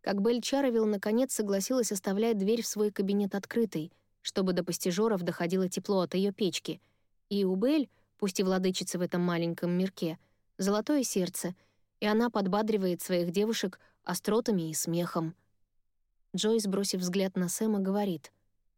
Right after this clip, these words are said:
"Имя Белль Чаровил известно всему Лондону, Лили. Я слышала, что она весьма очаровательна, но вам не стоит полагаться на неё". "Да", — говорит им Лили, — "и я не полагаюсь.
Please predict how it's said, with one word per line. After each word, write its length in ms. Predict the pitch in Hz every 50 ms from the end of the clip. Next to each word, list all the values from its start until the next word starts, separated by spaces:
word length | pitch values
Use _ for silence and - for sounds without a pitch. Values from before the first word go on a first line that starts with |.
| _ _ _ _ _ _ _ -
"Имя 240 | 196 202 214 208
Белль 240 | 190 185 202 220 233
Чаровил 500 | 226 - - 196 190 202 202 208 220 214 208
известно 420 | 185 180 180 185 208 - 226 208
всему 280 | 202 - 226 214 220 220
Лондону, 500 | 220 240 262 269 240 190 180 165 165 165
Лили. 380 | 160 160 165 160 160 160 160 - _ _ _ _ _ _ _ _ _
Я 140 | - 196 190
слышала, 440 | 180 - 185 180 185 180 - 175 160
что 180 | - - 165
она 160 | 156 156 160 156
весьма 360 | 160 156 - 180 170 165 165
очаровательна, 840 | 165 - - 170 160 156 160 165 196 226 - 214 190 170 156 180 - _ _ _ _ _ _ _ _ -
но 120 | 202 196
вам 280 | 185 190 185 175 175 170
не 80 | 170
стоит 400 | 160 - - 170 180 226 254 -
полагаться 640 | - 208 185 175 165 160 156 151 143 139 - - 151
на 100 | 151 156
неё". 420 | 156 156 160 156 156 156 151 151 - _ _ _ _ _ _ _ _ _ _ _ _ _ _ _ _ _ _ _ _ _ _ -
"Да", — 400 | 214 208 226 233 220 190 180 185 _ _ _ _ _ _ _ _ -
говорит 420 | 190 190 190 190 196 196 185 180 -
им 140 | 185 185 190
Лили, — 360 | 190 185 170 165 160 175 - _ _ _ _ _ _ _ _ _ _ _ _ _ _ _ _ _ _ -
"и 80 | 220
я 340 | 214 208 202 196 214 214 220
не 140 | 233 240 233
полагаюсь. 800 | - 240 247 254 269 262 294 294 269 208 185 190 - - -